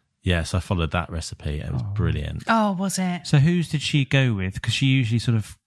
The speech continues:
Speaker 2: majors
Speaker 1: Well,
Speaker 2: on one particular book
Speaker 1: yeah,
Speaker 2: or
Speaker 1: I
Speaker 2: whatever.
Speaker 1: didn't read the article. I just
Speaker 2: Oh,
Speaker 1: skipped to the
Speaker 2: okay.
Speaker 1: recipe 'cause I was,
Speaker 2: <laughs> Yeah.
Speaker 1: I had Stella in tow as well. So it was like, I was, like,
Speaker 3: Yeah.
Speaker 1: mega efficient.
Speaker 2: That's great. So what was the secret?
Speaker 1: Well,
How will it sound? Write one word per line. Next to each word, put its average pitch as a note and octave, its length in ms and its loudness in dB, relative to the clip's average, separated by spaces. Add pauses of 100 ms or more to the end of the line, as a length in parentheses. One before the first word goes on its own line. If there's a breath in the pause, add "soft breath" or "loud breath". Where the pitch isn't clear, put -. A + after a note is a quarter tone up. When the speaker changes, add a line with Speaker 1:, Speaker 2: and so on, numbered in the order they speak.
(640)
Speaker 2:
majors C3 300 6
Speaker 1:
Well, G2+ 300 6
Speaker 2:
on A2+ 100 2
one A2+ 180 4
particular G2+ 580 0 (140)
book G#2+ 140 4
Speaker 1:
yeah, F#2 160 2
Speaker 2:
or F#2 100 2
Speaker 1:
I F#2 40 2
Speaker 2:
whatever. - 60 0 (140)
Speaker 1:
didn't F#2+ 140 2
read F#2 340 2
the E2+ 120 2
article. E2 520 -4
I D#2 80 0
just G#2+ 260 -2
Speaker 2:
Oh, G#2 120 2
Speaker 1:
skipped G2+ 220 -2
to F2+ 100 -6
the E2 60 0
Speaker 2:
okay. D#2 60 0
Speaker 1:
recipe E2 640 -4
'cause F#3+ 140 0
I G#3 40 4 (120)
was, G#2+ 200 2
Speaker 2:
<laughs> - 140 -6
Yeah. D#3+ 60 -2 (160)
Speaker 1:
I F2 60 -2
had F2+ 220 0
Stella E2 600 -2 (460)
in E2 180 0
tow D#2+ 360 -2
as D2 120 -6
well. D2+ 320 -4
So - 140 -12
it - 20 -8
was D#2 160 -12
like, - 320 -8 (680)
I F2+ 60 -2
was, D#2+ 140 0
like, F#2 100 2
Speaker 3:
Yeah. G2 60 4
Speaker 1:
mega E2 260 2
efficient. D2+ 520 -4 (380)
Speaker 2:
That's A#2+ 200 0
great. C3+ 200 0
So C#3+ 120 6
what D#3 120 2
was C#3+ 140 0
the C3+ 80 -4
secret? A2+ 500 -2 (1700)
Speaker 1:
Well, G#2+ 460 2